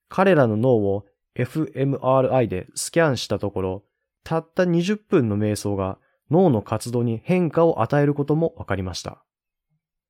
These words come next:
二十分の瞑想を行うことで、感情や思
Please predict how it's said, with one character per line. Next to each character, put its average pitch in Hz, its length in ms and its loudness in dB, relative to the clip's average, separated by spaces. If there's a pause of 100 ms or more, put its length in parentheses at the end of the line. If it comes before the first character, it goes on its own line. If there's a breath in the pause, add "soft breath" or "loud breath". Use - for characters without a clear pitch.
(120)
二 120 160 2
十 190 120 2
分 135 260 0
の 104 100 0
瞑 110 200 0
想 107 160 -2
を 101 260 0
行 123 220 -6
う 127 220 0
こ 98 100 -8
と 98 100 -6
で、 92 240 -8 (560)
感 156 300 2
情 151 220 4
や 147 140 2
思 139 80 -6